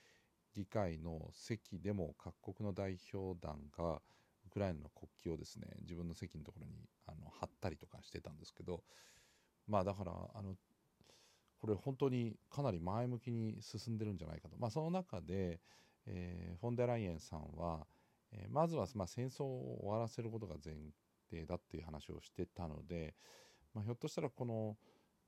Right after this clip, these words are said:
停戦なり、えー、戦争が、あの、を終結させないと、そのイーユーへの加盟っていうのはないかもしれないけど、ただ、かなりその、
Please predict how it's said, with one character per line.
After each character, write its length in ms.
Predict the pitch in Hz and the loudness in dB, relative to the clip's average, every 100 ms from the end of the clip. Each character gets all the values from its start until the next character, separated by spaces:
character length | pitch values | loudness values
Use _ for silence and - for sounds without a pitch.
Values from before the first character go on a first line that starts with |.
| _ | _
停 180 | - 113 | -2 0
戦 320 | 107 120 113 | 0 0 2
な 100 | 110 | 2
り、 360 | 90 80 78 - - | 0 -4 -8 -10 -12
え 140 | 110 | -10
ー、 20 | 92 | -8
戦 200 | - 95 | -6 -6
争 220 | - 95 | -4 -2
が、 320 | 95 90 90 - | 2 2 0 -6
あ 160 | 90 | -6
の、 120 | 85 82 85 - - - - - - | -6 -6 -8 -10 -12 -14 -14 -14 -10
を 120 | 101 | -10
終 200 | - 104 | -6 -8
結 200 | - - | -6 -6
さ 100 | 101 | -6
せ 240 | - 107 104 | -2 0 0
な 180 | 113 | 0
い 100 | 107 87 | 0 -2
と、 180 | - 107 | 0 0
そ 100 | 90 | 0
の 100 | 87 | -4
イ 20 | |
ー 380 | 87 95 95 92 | -4 -6 -6 -4
ユ 160 | 95 95 85 | -2 -2 -2
ー 40 | |
へ 20 | |
の 120 | 85 85 | -4 -6
加 200 | - 82 | -8 -4
盟 140 | 82 | -4
っ 20 | |
て 160 | 80 87 | -4 -6
い 40 | |
う 40 | 80 | -6
の 40 | |
は 40 | 78 | -2
な 140 | 101 | -2
い 60 | 90 | -2
か 120 | - | -6
も 80 | 78 | -8
し 100 | - | -4
れ 80 | |
な 100 | 87 | -2
い 60 | 87 | -2
け 100 | - | -4
ど、 80 | 80 | -8
た 120 | - | 2
だ、 160 | 104 - - - - _ - | 2 2 -6 -20 -20 _ -8
か 120 | 151 | 0
な 100 | 123 | 2
り 140 | 82 | 0
そ 120 | 73 | -4
の、 220 | 80 78 | -6 -8